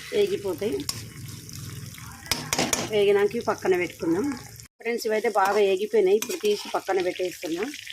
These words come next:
ఇట్లా మంచిగా వేగినాయి, తీసేస్తున్నా. ఇప్పుడు పచ్చిమిర్చి అవన్నీ తీసి పక్కన పెట్టుకున్నా. ఇప్పుడేమో ఇవి సొరకాయలు వేసేస్తున్నా. సొరకాయలు వేసి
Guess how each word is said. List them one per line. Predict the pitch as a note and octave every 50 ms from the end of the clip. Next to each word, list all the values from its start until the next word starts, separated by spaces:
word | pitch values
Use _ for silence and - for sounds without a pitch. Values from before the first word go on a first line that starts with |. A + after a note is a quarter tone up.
| - - - - - - -
ఇట్లా | - G4+ G4+ G4
మంచిగా | F#4 F#4 F#4 - - G4+ F#3
వేగినాయి, | F3+ F3 F3 F3+ E3+ F#3 B3 C#4+ C4+ - - - - - - - - - -
తీసేస్తున్నా. | - G3+ F3 D#3+ F#3+ F#3 D#3+ - - E3 D#3+ D#3+ F#3+ A#3 C#4 - - - - - - - - - - - - - _ _ _ - B3
ఇప్పుడు | G#3 A3+ A3 A3 G#3+ A3+
పచ్చిమిర్చి | G3+ E3 - A3 A3 A3+ A3+ - - B3 A3+
అవన్నీ | G#3+ G3+ G3 G#3+ F#3+
తీసి | G#3+ G#3+ A3 A#3 A#3
పక్కన | - - A3 G3+ G#3 G3+
పెట్టుకున్నా. | F#3+ - - D3+ G#3 F#3+ - G#3+ D#4 - - - _ _ _ _ _ _ _ - D4+ G#3+
ఇప్పుడేమో | - A3 G#3 G#3 G#3 B3 C4 C4
ఇవి | G#3+ G#3+ G#3 -
సొరకాయలు | A3 G3+ G3+ G#3 G#3 G#3+ G#3 G3+ F#3+
వేసేస్తున్నా. | F#3 F3 F#3+ F#3 F3 - - E3+ E3+ F#3 C4+ - - - - - - - - - - - - - - - - - - - - - - - - - - - - - - - - - - - - - - - - - - - - - - - - - - - - - - - - - - - - - - - - - - - - - - - - - - - - - - C6+ - E5+ E5+ - - - - - - - - - - - - - - - - -
సొరకాయలు | G#3 G3 F#3+ F#3+ F#3+ G#3+ G3 G3 F#3+ F#3+
వేసి | F#3+ F#3+ - C4+